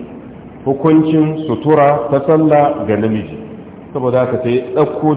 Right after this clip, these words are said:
daidai wannan gudun ya kyale labarin, labarin yana da tsawo. A, a nan Annabi sallallahu alaihi wasallam ya ce, "Anzil alhu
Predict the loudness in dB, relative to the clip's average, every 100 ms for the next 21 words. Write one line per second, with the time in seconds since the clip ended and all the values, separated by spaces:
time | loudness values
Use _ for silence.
0 | 2 4 6 6 4 2 0 0 0 0
1 | 0 0 0 0 0 0 0 0 -2 -6
2 | -6 -4 -2 -2 -2 -2 -4 -6 -6 -6
3 | -8 -16 -18 -20 -20 -18 -12 -8 -4 0
4 | 2 4 2 0 -6 -4 -4 -2 -2 -2
5 | 0 -2 -2 -2 -2 -2 -4 -2 -2 0
6 | -2 -2 -4 -6 -10 -14 -2 2 2 2
7 | 0 0 0 2 2 2 0 0